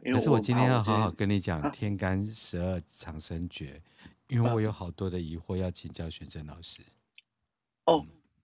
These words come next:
Speaker 1: 那你要先问问题还是先
Speaker 2: 你先上课，
Speaker 1: 听？
Speaker 2: 我才有问题可以问。
Speaker 1: 好，好。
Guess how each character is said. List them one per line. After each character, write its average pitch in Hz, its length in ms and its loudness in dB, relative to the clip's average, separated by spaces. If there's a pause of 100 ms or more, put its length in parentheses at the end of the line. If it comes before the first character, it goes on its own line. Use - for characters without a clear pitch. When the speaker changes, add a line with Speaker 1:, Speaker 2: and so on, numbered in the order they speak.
Speaker 1:
那 160 180 -2
你 131 100 4
要 120 100 4
先 123 200 0
问 120 140 2
问 113 120 0
题 101 120 -8
还 92 120 -6
是 98 120 -8
先 95 240 -6 (540)
Speaker 2:
你 92 140 -8
先 98 220 -2
上 98 280 -4
课， 95 140 -6
Speaker 1:
听？ 82 80 -8
Speaker 2:
我 80 60 -8
才 92 160 -4
有 85 80 -2
问 90 160 -2
题 82 180 -12
可 87 180 -10
以 73 100 -8
问。 85 240 -8 (720)
Speaker 1:
好， 107 380 4
好。 107 200 -4